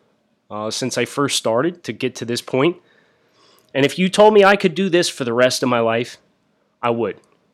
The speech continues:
And I don't think I'd retire either until you guys stop listening to me, because I, I have so much enjoyment doing what I do. Do I always want more? Yeah. You know, is it, but this is the first year I'm credentialed to,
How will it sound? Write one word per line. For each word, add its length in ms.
And 140
I 40
don't 160
think 140
I'd 140
retire 560
either 260
until 240
you 140
guys 240
stop 320
listening 360
to 60
me, 140
because 340
I, 320
I 320
have 220
so 180
much 220
enjoyment 580
doing 240
what 180
I 120
do. 200
Do 120
I 80
always 240
want 200
more? 380
Yeah. 480
You 120
know, 240
is 120
it, 300
but 220
this 180
is 80
the 100
first 320
year 120
I'm 100
credentialed 600
to, 260